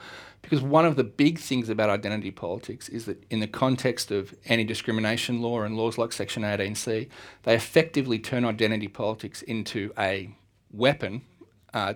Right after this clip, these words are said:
that attacks the fundamental freedoms that many Australians accept, uh,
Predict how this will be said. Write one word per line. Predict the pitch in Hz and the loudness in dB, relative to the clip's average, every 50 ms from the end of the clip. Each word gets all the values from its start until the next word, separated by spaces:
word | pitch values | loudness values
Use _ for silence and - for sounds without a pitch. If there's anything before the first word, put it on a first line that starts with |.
| - | 0
that | - 110 110 - - _ _ _ _ _ _ _ _ _ _ _ _ _ - - - | 2 2 2 2 -4 _ _ _ _ _ _ _ _ _ _ _ _ _ -14 -12 -12
attacks | - - - - - 147 147 147 - - | -10 -8 -6 -2 -2 -2 -2 -2 -4 -4
the | - 127 117 | -4 -6 -8
fundamental | - - 139 131 120 117 120 113 110 104 | -2 -2 -2 0 0 -2 -2 -4 -4 -6
freedoms | - - - - 120 127 131 117 110 107 107 - | -8 -8 -4 0 0 0 0 -2 -4 -8 -8 -8
that | - 107 | -10 -6
many | - 120 131 127 117 | -4 -2 -2 0 -2
Australians | 110 - - 113 107 107 107 117 117 | -2 -2 -4 -2 -2 -2 -4 -4 -8
accept, | - 113 - - - - 131 123 - _ - - | -10 -16 -10 -8 -4 -4 -4 -4 -6 _ -4 -4
uh, | 139 | -4